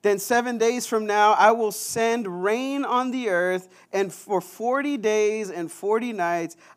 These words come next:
I will wipe from the face of the earth every living creature I have made." And in verse five, "And Noah did all that the Lord commanded him to do." So he's telling Noah, "Get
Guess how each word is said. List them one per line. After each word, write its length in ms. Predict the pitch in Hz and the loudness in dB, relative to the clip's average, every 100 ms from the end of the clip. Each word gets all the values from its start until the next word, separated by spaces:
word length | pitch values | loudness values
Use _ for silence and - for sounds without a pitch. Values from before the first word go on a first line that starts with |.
| - | -6
I 160 | 214 | -4
will 300 | 233 214 185 | 0 0 0
wipe 380 | 180 185 226 233 | -2 -2 -2 -2
from 260 | - 226 220 | -6 -8 -8
the 200 | 220 196 | -10 -12
face 560 | - - 226 254 - | -12 -6 -4 -4 -6
of 180 | 247 233 | -8 -6
the 140 | 247 | -4
earth 180 | 202 175 - - _ | -2 -4 -6 -20 _
every 600 | 196 233 247 247 269 262 | 0 2 0 -2 -4 -4
living 520 | 254 226 226 226 240 190 | -4 0 0 0 -8 -12
creature 640 | - 226 220 - 208 190 - - _ 175 | -10 -10 -8 -4 -4 -4 -12 -20 _ 2
I 480 | 190 185 185 180 - | 6 6 4 0 -2
have 220 | 170 160 | -2 -2
made." 600 | 160 165 170 156 143 120 | -4 -4 -2 -2 -2 -4
And 100 | 156 | -6
in 100 | 156 | -6
verse 220 | 147 156 | -6 -8
five, 440 | - 180 180 160 139 - - - | -2 2 4 2 -2 -12 -12 -4
"And 240 | 175 180 | -4 -2
Noah 320 | 180 220 233 | -2 -2 -2
did 220 | 190 190 - - | -4 -6 -6 -2
all 380 | 190 175 151 147 | 2 2 0 -2
that 200 | 147 139 | -6 -6
the 100 | 131 | -8
Lord 520 | 127 165 160 135 123 _ _ _ | -8 -6 -6 -6 -10 _ _ _
commanded 580 | - 147 147 139 127 110 | -10 -6 -4 -4 -6 -10
him 400 | 110 104 104 131 | -12 -14 -16 _
to 120 | - | -18
do." 380 | 123 110 92 92 _ _ _ _ _ _ _ _ _ - | -14 -14 -14 -14 _ _ _ _ _ _ _ _ _ -2
So 220 | 262 247 | 2 2
he's 220 | 254 233 | 2 -4
telling 520 | - 269 320 370 294 | -4 -2 -2 -2 -6
Noah, 280 | 262 302 240 | -6 -6 -6
"Get 180 | 214 | -8